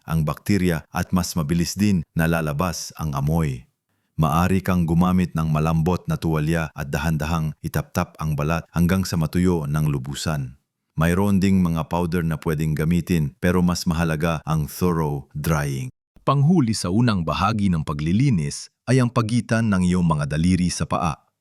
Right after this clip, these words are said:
Hindi lang ito tungkol sa amoy ng paa. Ang amoy na ito ay pwedeng kumalat sa buong katawan, lalo na kung nakahiga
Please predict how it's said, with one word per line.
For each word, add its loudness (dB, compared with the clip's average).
Hindi 4
lang 2
ito 0
tungkol 2
sa -4
amoy 2
ng -2
paa. -2
Ang 0
amoy 2
na 0
ito 0
ay -2
pwedeng 0
kumalat 0
sa -8
buong -2
katawan, -2
lalo 2
na -2
kung 2
nakahiga -2